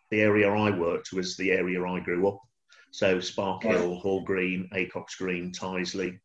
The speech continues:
Speaker 1: all around there. Um, Mum and Dad had lots of, of friends and family in and around the area.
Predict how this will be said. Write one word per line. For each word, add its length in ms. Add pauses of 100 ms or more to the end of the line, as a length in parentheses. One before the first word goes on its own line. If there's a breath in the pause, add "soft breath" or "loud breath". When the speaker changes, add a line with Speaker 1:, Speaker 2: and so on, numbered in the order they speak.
Speaker 1:
all 180
around 340
there. 300 (520 loud breath)
Um, 540
Mum 200
and 100
Dad 300 (120)
had 300 (280)
lots 300
of, 140 (220)
of 120
friends 500
and 460
family 520 (120)
in 120
and 80
around 220
the 100
area. 400